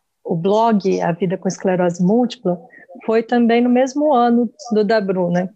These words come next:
Inclusive, o da, o, a Bruna, acho que foi a primeira pessoa também que eu conversei com esclerose múltipla,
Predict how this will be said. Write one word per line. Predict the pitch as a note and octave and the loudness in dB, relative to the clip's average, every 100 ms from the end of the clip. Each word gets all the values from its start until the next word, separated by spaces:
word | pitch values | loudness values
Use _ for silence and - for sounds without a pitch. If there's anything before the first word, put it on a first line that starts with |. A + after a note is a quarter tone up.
| _ | _
Inclusive, | G#3+ F#3 G#3 G3+ G3 G#3+ A3+ A#3+ A#3 A3+ | -4 -2 -2 0 0 0 2 2 2 2
o | G#3+ | 2
da, | G#3 F#3+ G#3+ | 0 -2 -2
o, | - G3+ | 0 0
a | G#3 | 0
Bruna, | F#3 F#3 G#3+ A#3 A#3+ | -2 -2 0 2 2
acho | A#3+ - | 0 -2
que | |
foi | - A3 | -2 -2
a | |
primeira | A3 G3+ G#3+ A#3+ | -2 -2 0 0
pessoa | - C4+ - A3+ A3 A3+ | -4 -8 -4 0 2 0
também | A3+ G#3+ G3+ G#3 | 0 -2 0 0
que | G#3+ | -2
eu | |
conversei | G#3 G#3 G3+ G#3 - - G3 G3 - _ _ _ _ _ _ _ | -4 -2 0 -2 -2 -2 0 0 -4 _ _ _ _ _ _ _
com | G3 F#3+ F#3+ F#3 F#3 F3 F3 E3+ | -2 -2 0 0 0 0 -2 -4
esclerose | F#3 - G3 F3+ F#3 E3+ | -10 -4 -2 0 -2 0
múltipla, | F3+ D#3 E3 - - E3 | 0 0 -4 -12 -6 -6